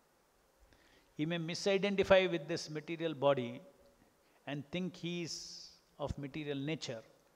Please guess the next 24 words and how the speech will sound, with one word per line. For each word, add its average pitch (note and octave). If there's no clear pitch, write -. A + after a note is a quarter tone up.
through C3+
false C3
ego, A2+
but D3+
his -
nature D#3
does C3+
not C#3+
change. A#2+
His C#3+
nature D#3
is D3+
Brahman C#3+
and B2+
his C3+
nature D3
is C#3
not C#3+
material C3+
nature. A#2+
Material E3
nature D3
is D3+
another D3+